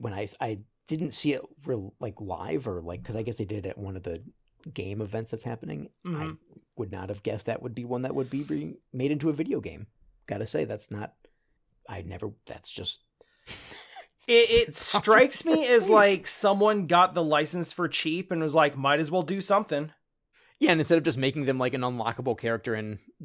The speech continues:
Speaker 1: Dead by Daylight or something, <laughs> it's, it's
Speaker 2: Oh,
Speaker 1: let's,
Speaker 2: yeah, that
Speaker 1: let's
Speaker 2: would
Speaker 1: make
Speaker 2: have
Speaker 1: a
Speaker 2: made
Speaker 1: whole
Speaker 2: sense.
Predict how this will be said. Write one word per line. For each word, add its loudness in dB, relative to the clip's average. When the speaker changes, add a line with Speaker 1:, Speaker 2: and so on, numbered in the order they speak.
Speaker 1:
Dead -2
by 0
Daylight -4
or -8
something, -10
<laughs> -10
it's, -2
it's -14
Speaker 2:
Oh, 2
Speaker 1:
let's, 0
Speaker 2:
yeah, 4
that 6
Speaker 1:
let's 2
Speaker 2:
would 0
Speaker 1:
make 4
Speaker 2:
have 4
Speaker 1:
a 2
Speaker 2:
made 2
Speaker 1:
whole 2
Speaker 2:
sense. -2